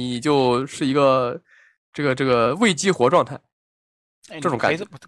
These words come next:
Speaker 2: 可以这么理解，因为其实这也是我的一个问题，后面我可能会聊到。
Speaker 1: OK，那这个前，我们的前置环节就结束了，因为，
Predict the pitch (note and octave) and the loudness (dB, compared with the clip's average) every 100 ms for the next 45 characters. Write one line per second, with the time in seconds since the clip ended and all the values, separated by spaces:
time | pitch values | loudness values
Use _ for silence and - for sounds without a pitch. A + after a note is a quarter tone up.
0 | _ - F3+ A3+ F#3+ A2+ A2+ B2 - E3 | _ -4 -4 -2 -6 -6 -10 -14 -12 -4
1 | F#3+ D#3+ C#3+ D3 C#3+ E3 A#2+ D#3 B2+ A2 | -4 -4 -6 -6 -2 -2 -4 -8 -12 -10
2 | A#2+ D3 G3+ C#3+ - - G3 E3 B2+ A#2+ | -8 -8 -8 -10 -14 -10 -6 -4 -4 -8
3 | B2+ _ - _ - B2+ - A#2+ A#2 C#3+ | -14 _ -20 _ -8 -6 -4 -6 -4 -2
4 | G2+ G#2+ D#3 _ _ _ _ _ - A#2 | -4 -6 -12 _ _ _ _ _ 0 0
5 | A#2 G#2+ C#3 - F3+ G3 F3+ G#3 F3+ F3 | 0 -4 -4 -4 2 4 4 0 2 6
6 | D#3 D3+ D3 D3+ D3+ D3+ - D#3 C#3 B2+ | 8 8 6 6 4 2 -2 0 2 2
7 | D3 F3+ E3+ - C#3 F3 A3 F3 C#3+ D3 | 2 2 0 0 -2 0 0 0 0 0
8 | D3 B2+ B2+ D3+ A#2+ D3+ F3 D#3 | -2 0 -2 2 2 2 2 2